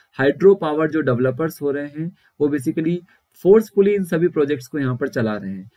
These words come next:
और सारे के सारे नियमों को इन्होंने उल्लंघन कर दिया है। तो ये चीज उन्होंने वहां पर देखी थी दो हज़ार अठारह के अंदर Rainy Village के अंदर, ठीक है। तो उन्होंने यहाँ पर बताया कि यही दो power, hydro power project थे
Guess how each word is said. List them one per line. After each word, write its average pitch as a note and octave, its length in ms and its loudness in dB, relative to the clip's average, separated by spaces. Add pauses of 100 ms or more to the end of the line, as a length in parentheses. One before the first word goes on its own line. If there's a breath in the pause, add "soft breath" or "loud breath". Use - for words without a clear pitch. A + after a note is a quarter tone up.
(120)
और B2+ 100 -2
सारे C#3 300 0
के E3 100 -2
सारे D#3+ 220 -2
नियमों C#3 360 -2
को D3 140 -4
इन्होंने C3+ 220 -4
उल्लंघन B2+ 480 -2
कर B2+ 220 -6
दिया G2 220 -6
है। F#2 120 -18 (260)
तो D3 60 -2
ये D#3 200 2
चीज G3 220 -2
उन्होंने E3+ 240 -2
वहां C3+ 200 -2
पर C3+ 160 -4
देखी B2+ 300 -2
थी D3 100 -2
दो B2+ 120 2
हज़ार B2 200 0
अठारह A#2 220 -6
के B2 120 -8
अंदर B2+ 160 -6
Rainy A#2+ 260 -2
Village G#2 280 -4
के - 160 -8 (140)
अंदर, G2 220 -8
ठीक A#2+ 200 -4
है। G#2 60 -4
तो - 360 -8
उन्होंने D#3 200 -2
यहाँ C#3+ 180 -2
पर C3+ 120 -4
बताया C3 420 -4 (400 soft breath)
कि F#3+ 180 0 (320)
यही F#3 360 2
दो G#3 200 4
power, D3 300 -2
hydro D3+ 300 2
power D3 260 0
project C3 480 -2
थे D#3+ 40 -6